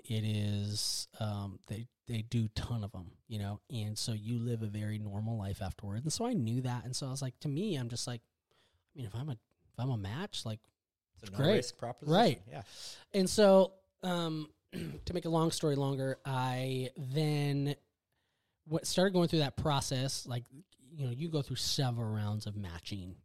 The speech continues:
Speaker 1: you know, is your blood, is it this? Are you healthy? Are they healthy? Blah, blah, blah.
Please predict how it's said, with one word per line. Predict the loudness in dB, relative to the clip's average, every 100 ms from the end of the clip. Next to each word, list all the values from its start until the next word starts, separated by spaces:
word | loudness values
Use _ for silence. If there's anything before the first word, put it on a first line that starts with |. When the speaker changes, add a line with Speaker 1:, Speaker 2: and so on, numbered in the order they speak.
| -10
Speaker 1:
you | -8
know, | -6 -6 -8 -12
is | -12
your | -10
blood, | -4 -2 0 -2 -6
is | -6 -8
it | -6
this? | -4 -4 -6
Are | -8
you | -6 -4 -2
healthy? | -2 -4 -8 -10
Are | -8
they | -6 -2 -2
healthy? | -2 -4 -8 -14 -12
Blah, | -12 -10
blah, | -10
blah. | -10 -12